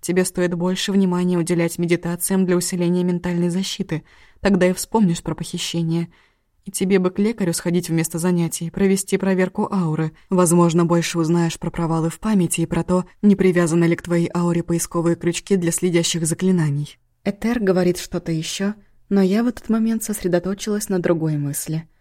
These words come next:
Достаю из сумки подаренный Бэквиндером утром записывающий артефакт.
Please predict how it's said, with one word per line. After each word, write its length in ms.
Достаю 520
из 160
сумки 320
подаренный 560
Бэквиндером 760
утром 300
записывающий 800
артефакт. 720